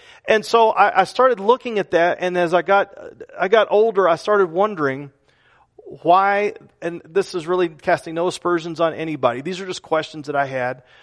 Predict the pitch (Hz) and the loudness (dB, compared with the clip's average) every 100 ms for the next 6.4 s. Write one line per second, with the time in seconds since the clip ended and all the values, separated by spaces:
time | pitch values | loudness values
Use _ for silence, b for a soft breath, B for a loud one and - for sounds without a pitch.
0 | b b 156 196 208 180 160 123 107 - | b b 2 2 0 -4 -6 -6 -10 -12
1 | - _ _ _ _ _ _ _ _ 170 | -20 _ _ _ _ _ _ _ _ 0
2 | 160 185 160 151 - 185 156 143 - 139 | 2 -2 -4 -6 -8 -6 -2 -2 -2 -4
3 | 139 135 139 - 127 123 120 123 - 127 | -4 -6 -10 -10 -8 -8 -8 -12 -8 -8
4 | 117 123 131 123 120 127 117 120 131 127 | -8 -8 -8 -8 -10 -10 -10 -10 -10 -10
5 | 120 117 117 117 120 120 113 131 131 180 | -8 -8 -10 -12 -10 -10 -14 -20 -16 -16
6 | 151 - - - | -16 -20 -20 -20